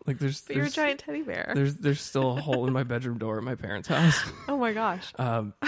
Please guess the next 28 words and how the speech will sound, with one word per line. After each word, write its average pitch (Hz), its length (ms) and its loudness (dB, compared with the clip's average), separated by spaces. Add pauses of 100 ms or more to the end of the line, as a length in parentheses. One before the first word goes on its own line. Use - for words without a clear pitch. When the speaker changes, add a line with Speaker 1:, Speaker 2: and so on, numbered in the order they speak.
(220)
Speaker 1:
just, 185 220 2 (320)
but 190 120 8
that, 196 200 4
that 196 160 6
was, 185 160 4 (240)
that 196 180 6
was, 220 200 2
that's 226 360 4
actually 190 300 6
an 160 80 6
example 156 400 6
of, 139 160 2
you 170 60 -2
know, 151 60 4
something 139 340 2
that 131 120 4
I 131 80 2
had 127 160 0 (380)
brushed 139 400 -2
under 147 160 6
the 151 100 6
rug 170 220 6
and 143 80 6
just 143 140 0
kind 151 160 2
of 135 100 0
let 127 180 2
go. 160 380 4